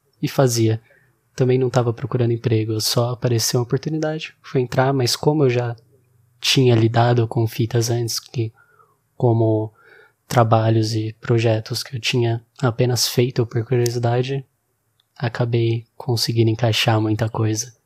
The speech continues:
É, o mercado de trabalho, eu acho que ele dá um,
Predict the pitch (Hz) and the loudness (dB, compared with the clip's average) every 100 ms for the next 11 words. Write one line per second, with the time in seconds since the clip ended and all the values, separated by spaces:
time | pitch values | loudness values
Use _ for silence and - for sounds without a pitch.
0 | _ _ _ _ - _ _ _ - 117 | _ _ _ _ -20 _ _ _ -2 0
1 | 113 110 113 113 117 139 - 147 139 - | 0 -2 -2 0 0 0 0 0 -2 -4
2 | 123 117 117 120 139 127 131 _ 131 117 | -2 -2 -2 0 0 -2 -4 _ -4 -4
3 | - - 113 113 113 113 | -2 -2 0 -2 -2 -4